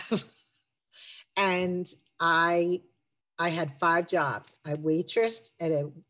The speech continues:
place in Wilmington, Delaware, where I was from at the time. I worked at the Shakespeare, or I worked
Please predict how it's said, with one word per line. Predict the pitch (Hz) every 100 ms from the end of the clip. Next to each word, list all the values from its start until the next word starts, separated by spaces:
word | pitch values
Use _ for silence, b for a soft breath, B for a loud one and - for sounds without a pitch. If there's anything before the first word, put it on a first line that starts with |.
| -
place | 170 175 -
in | 185
Wilmington, | 170 160 156 139 156 147 147 - _ _ -
Delaware, | 151 147 147 147 147
where | 147 143
I | 143
was | 143 135
from | - 156 143 139
at | 143
the | 151
time. | 143 147 143 147 - _ _ _
I | 151
worked | 139 175 180 190
at | 196
the | 180
Shakespeare, | - 160 - - 165 160
or | 185 175
I |
worked | 160 180 185 -